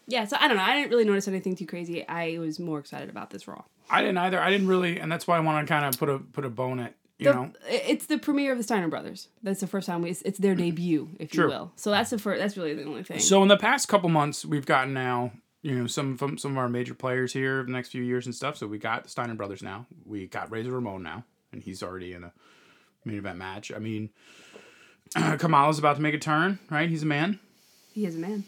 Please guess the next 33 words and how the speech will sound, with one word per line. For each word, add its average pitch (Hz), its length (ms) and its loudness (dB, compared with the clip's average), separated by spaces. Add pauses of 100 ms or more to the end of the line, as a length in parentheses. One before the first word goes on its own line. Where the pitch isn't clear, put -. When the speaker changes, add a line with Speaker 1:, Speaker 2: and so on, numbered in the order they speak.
(120)
Speaker 2:
He's 143 200 -2
no 147 140 0
longer, 131 460 0
uh, 123 240 4 (160)
you 131 80 -4
know, 120 180 -2
getting 120 220 -2
destroyed 120 400 -4
by 120 120 -2
The 117 100 -2
Undertaker. 117 380 -6
We're 135 140 -6 (120)
trying 117 180 -2
to 104 60 -6
help 110 200 -8
him. 110 240 -6 (840)
Other 165 180 4
than 180 160 4
that, 175 260 4
we're 160 100 0
really, 156 600 4
we're 160 180 4
in 190 140 6
this 190 180 4
nebulous 160 460 4
spot 143 440 4
where 123 520 -2 (320)
we're 120 180 -4
building 151 440 4
to 180 100 -2
the 165 100 0
Royal 165 220 4
Rumble. 170 380 -2